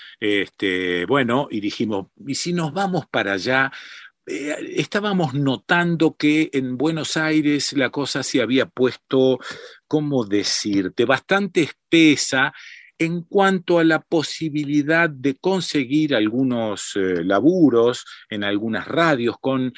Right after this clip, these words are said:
cierta, nunca dije total, pero con cierta independencia, con cierta libertad de opinión. En ese momento no había grieta,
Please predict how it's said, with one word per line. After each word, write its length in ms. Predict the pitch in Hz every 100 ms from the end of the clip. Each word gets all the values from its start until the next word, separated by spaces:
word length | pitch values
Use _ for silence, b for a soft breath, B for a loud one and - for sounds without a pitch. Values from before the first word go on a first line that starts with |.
| B
cierta, 800 | - - 214 185 113 98 - 82 -
nunca 320 | 160 156 110
dije 340 | 95 104 - 92
total, 640 | - 90 - 95 90 87
pero 220 | 135 135
con 260 | - 143 147
cierta 560 | - - 190 151 -
independencia, 1160 | 117 107 101 98 - 92 104 135 135 123 110 110
con 240 | - 120 120
cierta 480 | - 180 165 -
libertad 640 | 120 107 101 95 - - 127
de 160 | 110
opinión. 600 | 101 - 90 110 139 131 113 B B B B -
En 160 | 143
ese 180 | 180 196
momento 460 | 185 160 190 190 170
no 120 | 143
había 320 | 135 160 135
grieta, 800 | 107 147 214 156 98 117 107 123